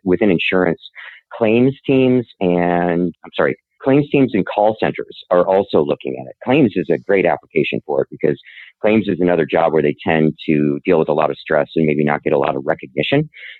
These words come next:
for the jobs that they're doing. And then the third product that will be rolled out probably within the next six weeks or so is a time tracking system.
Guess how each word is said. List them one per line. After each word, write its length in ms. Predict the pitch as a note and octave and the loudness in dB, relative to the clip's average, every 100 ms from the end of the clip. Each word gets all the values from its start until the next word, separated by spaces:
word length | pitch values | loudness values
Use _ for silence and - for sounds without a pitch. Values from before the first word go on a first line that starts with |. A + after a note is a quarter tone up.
| - | -4
for 80 | |
the 100 | D2+ | -2
jobs 320 | D2 D2+ D2+ - | 0 0 -2 -2
that 60 | E2+ | -2
they're 120 | F#2 | 0
doing. 340 | G2 G2+ B2+ - _ _ _ - | 2 2 2 -2 _ _ _ -2
And 280 | G#2+ G#2 G#2+ | 0 2 2
then 180 | G#2+ | 2
the 160 | G2+ F#2+ - | 2 0 0
third 180 | B2+ A#2+ | -2 0
product 380 | A2+ G#2 F#2 - | -2 -2 -2 -2
that 120 | G2 | 0
will 120 | F#2 | 0
be 100 | F#2 F2 | 0 0
rolled 280 | F#2+ F2+ | 0 2
out 260 | F2+ E2+ E2+ | 0 0 -2
probably 320 | - F2 E2+ E2+ | -2 0 2 2
within 280 | E2 F2 | 2 0
the 60 | D#2+ | -2
next 240 | E2 - | -2 -4
six 140 | - F#2 | -8 -4
weeks 180 | F#2+ F#2 | -6 -4
or 80 | G#2 | -4
so 360 | - G#2+ G2+ G#2 | 0 2 2 2
is 140 | F#2 E2 | 0 -2
a 80 | E2 | -4
time 280 | G2+ F2+ A#2 C3+ _ - | -2 0 0 -2 _ -6
tracking 440 | - A#2 - G2+ E2+ | 0 0 2 -2 0
system. 500 | E2+ D2+ - D2+ D#2 | -2 -2 -2 -2 -2